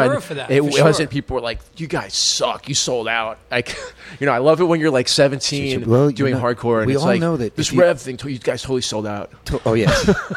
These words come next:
Speaker 3: Yeah,
Speaker 2: That
Speaker 3: we're
Speaker 2: was
Speaker 3: living
Speaker 2: the
Speaker 3: the
Speaker 2: thing,
Speaker 3: life.
Speaker 2: 'cause if you
Speaker 1: Right.
Speaker 2: dared to play outside three chords, then
Speaker 1: Right, you know,
Speaker 2: you
Speaker 1: you don't do
Speaker 2: were
Speaker 1: this typical mosh beat. You know, I
Speaker 2: Yeah.
Speaker 1: was really, like, even with, like, stuff like Wise Up, because of, like, listening to a lot of, like, the early hip hop stuff, I really was into a lot of those beats. And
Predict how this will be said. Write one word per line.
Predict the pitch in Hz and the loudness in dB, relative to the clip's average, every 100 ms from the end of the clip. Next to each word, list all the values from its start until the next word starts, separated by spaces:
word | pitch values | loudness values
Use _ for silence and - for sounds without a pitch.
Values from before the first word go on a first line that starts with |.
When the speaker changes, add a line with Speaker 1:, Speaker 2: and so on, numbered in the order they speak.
| - - - | -10 -10 -2
Speaker 3:
Yeah, | 135 | 0
Speaker 2:
That | 101 147 | 2 4
Speaker 3:
we're | |
Speaker 2:
was | 175 160 | 4 4
Speaker 3:
living | |
Speaker 2:
the | - - | 2 2
Speaker 3:
the | |
Speaker 2:
thing, | - | 2
Speaker 3:
life. | 202 | 0
Speaker 2:
'cause | 185 | -2
if | 170 | 2
you | 131 147 131 | 2 4 2
Speaker 1:
Right. | 120 | 0
Speaker 2:
dared | 196 196 175 | 0 0 -2
to | |
play | - 175 160 | -4 -2 0
outside | 160 160 147 | -2 -4 -8
three | - 151 | -8 -10
chords, | 127 165 175 170 | -6 -4 -2 2
then | 226 | 4
Speaker 1:
Right, | 269 170 139 156 | 6 4 0 0
you | 147 | 2
know, | 147 165 | 4 4
Speaker 2:
you | |
Speaker 1:
you | 180 | 4
don't | 185 | 4
do | 165 | 2
Speaker 2:
were | |
Speaker 1:
this | 165 - | 0 -2
typical | - 170 190 165 143 | -2 0 0 0 2
mosh | 123 127 - | 2 0 -4
beat. | 110 | -8
You | 113 | -2
know, | 110 | 2
I | |
Speaker 2:
Yeah. | 156 | 2
Speaker 1:
was | 202 | 2
really, | 196 156 147 104 | 0 0 0 -2
like, | 127 127 131 | -4 -4 -4
even | 156 170 | -4 -4
with, | 143 | -6
like, | 110 107 | -6 -6
stuff | 123 - | -6 -4
like | 107 | -4
Wise | 104 95 95 | 0 -2 -2
Up, | 143 - - - - - | -6 -8 -16 -20 -16 -10
because | 117 135 117 | -6 -4 -4
of, | 110 | -4
like, | 98 113 | -4 -4
listening | 107 110 110 | -4 -4 -6
to | - 107 | -6 -2
a | |
lot | 101 95 | 0 0
of, | 95 | -2
like, | - | -6
the | |
early | - 98 85 | -6 -6 -6
hip | 107 | -6
hop | - 107 - | -4 -4 -6
stuff, | - 101 98 - - - - - - | -6 -6 -6 -10 -20 -20 -20 -18 -8
I | 101 | -6
really | 104 113 104 | -4 -6 -6
was | 95 87 | -10 -12
into | 98 - 98 | -14 -10 -8
a | 95 | -6
lot | 92 92 | -6 -6
of | 90 | -8
those | 87 85 | -10 -8
beats. | 190 165 - - | -8 -8 -10 -12
And | 110 104 101 | -10 -10 -10